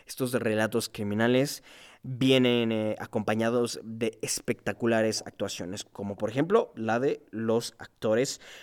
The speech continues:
Jonathan Groff en el papel de Holden Ford, Holt McCallany en el papel de Bill Tench, el señor Cameron Britton en el papel de Ed Kemper, entre algunos otros de quienes aparecen en esta serie. Por ejemplo,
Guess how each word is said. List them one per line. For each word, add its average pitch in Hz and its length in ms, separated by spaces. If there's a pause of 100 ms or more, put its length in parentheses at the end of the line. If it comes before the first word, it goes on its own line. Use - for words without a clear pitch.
(160)
Jonathan 104 600
Groff 131 340
en 110 140
el 104 100
papel 104 360
de 104 120
Holden 110 420
Ford, 135 520 (580)
Holt 131 280
McCallany 120 840 (280)
en 107 120
el 107 80
papel 104 300
de 104 80
Bill 107 220
Tench, 151 480 (640)
el 107 80
señor 113 500
Cameron 113 480
Britton 117 440
en 107 200
el 104 100
papel 110 400
de 110 240
Ed 123 200 (140)
Kemper, 147 600 (520)
entre 107 480
algunos 107 480
otros 110 460
de 104 160
quienes 107 340
aparecen 98 540
en 104 180
esta 104 220
serie. 101 300
Por 95 100
ejemplo, 104 560